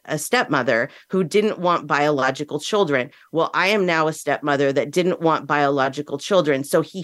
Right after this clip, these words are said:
faces some of the same things in his life with me that he faced in his life growing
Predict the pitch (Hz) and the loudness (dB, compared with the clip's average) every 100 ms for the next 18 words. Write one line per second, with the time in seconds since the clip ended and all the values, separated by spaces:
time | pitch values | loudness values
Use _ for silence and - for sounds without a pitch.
0 | - 202 233 226 180 156 - 185 214 180 | -2 0 0 0 -2 -2 0 0 2 0
1 | 170 160 - 190 185 196 208 - 185 151 | -4 -4 -6 0 2 2 0 -2 2 2
2 | 143 143 165 165 165 180 175 165 - - | 2 -2 0 2 2 0 2 0 -6 -20
3 | _ 170 175 170 170 190 190 180 190 160 | _ 0 0 0 0 0 2 2 2 2
4 | 139 131 180 170 - 165 156 - - 156 | 0 -2 -12 -12 0 2 2 -2 -2 2
5 | 160 - 151 156 143 143 139 - 131 135 | 2 0 -2 -2 2 0 0 0 0 0
6 | 131 | -2